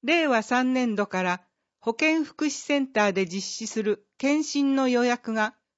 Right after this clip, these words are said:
行政オンラインシステムからでも可能になります。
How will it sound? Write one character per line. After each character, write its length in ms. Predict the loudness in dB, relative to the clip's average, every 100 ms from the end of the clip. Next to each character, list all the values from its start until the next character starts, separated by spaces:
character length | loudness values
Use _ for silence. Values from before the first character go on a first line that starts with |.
| _ _ _ _
行 220 | 0 0 0
政 460 | 0 0 2 2 2
オ 120 | 2
ン 120 | 2
ラ 140 | 2 2
イ 80 |
ン 100 | 2
シ 220 | 0 -4 -8
ス 100 | -2
テ 140 | -2
ム 100 | 0
か 140 | -2
ら 160 | 0 0
で 100 | 0
も 240 | -2 -4 -6
可 140 | -6
能 220 | -2 0
に 160 | 0 0
な 140 | 0
り 120 | 0 -2
ま 140 | -4
す。 220 | -6 -18